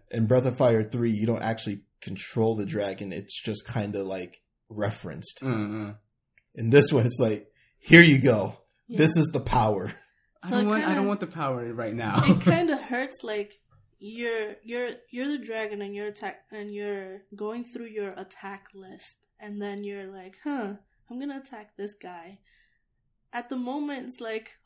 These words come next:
Speaker 3: "Oh my god, what am I
Speaker 2: <laughs>
Speaker 3: doing? These are my friends. I'm attacking my friends."
Speaker 2: So
Speaker 3: And
Speaker 2: cool.
Speaker 3: then, you know, on the other hand, it's like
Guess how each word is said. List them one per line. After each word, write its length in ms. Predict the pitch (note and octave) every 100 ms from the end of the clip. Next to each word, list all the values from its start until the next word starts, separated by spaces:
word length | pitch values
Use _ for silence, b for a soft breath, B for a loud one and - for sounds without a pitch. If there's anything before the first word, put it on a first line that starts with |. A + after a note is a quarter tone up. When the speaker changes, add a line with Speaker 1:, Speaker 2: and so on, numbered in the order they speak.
| G4
Speaker 3:
"Oh 100 | G4
my 140 | G#4 G4+
god, 380 | F#4+ G4 G4+ G4 - b b _
what 180 | F#4+ A4+
am 260 | G#4+ A4+
I 80 | G#4+
Speaker 2:
<laughs> 500 | A#4 A#4 A#4+ A#4+ G#4+
Speaker 3:
doing? 120 | G#4 B B B B
These 200 | F#4 G#4+
are 140 | A4+ G#4
my 160 | A4 G#4 -
friends. 560 | A#4+ C5 A#4 G#4+ - B B B
I'm 240 | G4+ G#4+ -
attacking 340 | - A#4 B4 A#4+
my 140 | A4+ A4+
friends." 480 | A#4 C5 B4+ G4 -
Speaker 2:
So 120 | - A#3
Speaker 3:
And 120 | A3+
Speaker 2:
cool. 100 | A#3
Speaker 3:
then, 380 | A3+ A#3 B3 B3 _ - _ _ -
you 100 | G3+
know, 280 | F#3+ G3 G#3
on 340 | G3+ G3+ G#3 G#3
the 80 | G3+
other 460 | G3+ G3+ G3+ G3+ _ - -
hand, 360 | A#3 G3+ G3 G3
it's 180 | G3 -
like 320 | F#3+ F#3 -